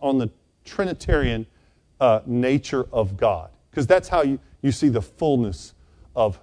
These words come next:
who God is and how He's revealed Himself to us, but, but, but more, this is who He is. Three persons in one God.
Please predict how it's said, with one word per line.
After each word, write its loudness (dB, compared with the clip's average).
who 4
God 2
is -8
and -6
how 2
He's 4
revealed 6
Himself 2
to 0
us, 0
but, -8
but, -8
but 0
more, 0
this 0
is 0
who 2
He 2
is. -6
Three 2
persons -4
in -6
one -4
God. -6